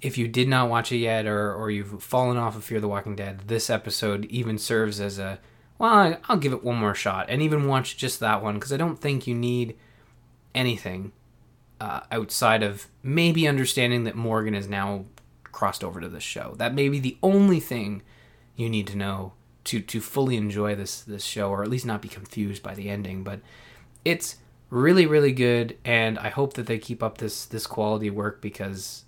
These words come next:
I, I'm just a fan of these new characters. Even, even Naomi slash Laura, I think she's still,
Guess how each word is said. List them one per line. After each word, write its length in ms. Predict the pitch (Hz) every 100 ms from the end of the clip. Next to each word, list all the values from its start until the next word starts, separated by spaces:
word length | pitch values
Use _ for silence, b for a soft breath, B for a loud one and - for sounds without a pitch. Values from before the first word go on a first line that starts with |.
| _ 120
I, 120 | -
I'm 140 | 139
just 160 | 147 147
a 20 |
fan 320 | 160 156 170
of 140 | 170 156
these 140 | 165
new 120 | 160
characters. 500 | 156 165 151 123 107
Even, 360 | 117 135 135 131 B B B
even 360 | 175 180 175
Naomi 400 | 165 151 147 147
slash 360 | 131 143 123 123
Laura, 580 | 117 123 123 123 123 120 B B B
I 100 | -
think 200 | 101 117
she's 260 | - 123 117
still, 420 | - 131 123 113